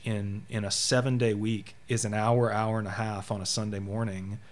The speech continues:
and, and it's, "Hey, I'm gonna sing a few songs, and I'm gonna hear a thirty-minute pep talk and go home,"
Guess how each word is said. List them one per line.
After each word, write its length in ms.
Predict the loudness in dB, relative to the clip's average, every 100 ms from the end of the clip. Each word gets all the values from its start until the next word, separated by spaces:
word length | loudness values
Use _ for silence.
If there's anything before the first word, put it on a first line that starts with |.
| -20 -20 -20 -20 -14 -4
and, 480 | 0 2 0 -2
and 200 | -4 -4
it's, 180 | -4 -6
"Hey, 140 | 0 0
I'm 100 | 2
gonna 180 | 2 0
sing 340 | 0 2 2
a 60 | 0
few 240 | 0 2
songs, 640 | 2 2 2 0 -4 -6 -6
and 220 | -4 -4
I'm 100 | -2
gonna 140 | -2 -2
hear 180 | -2 -2
a 40 |
thirty-minute 600 | 2 2 4 0 -2 -4
pep 180 | -4 -2
talk 340 | -4 -4 -6
and 140 | -6 -6
go 140 | -8
home," 540 | -2 0 0 -2 -8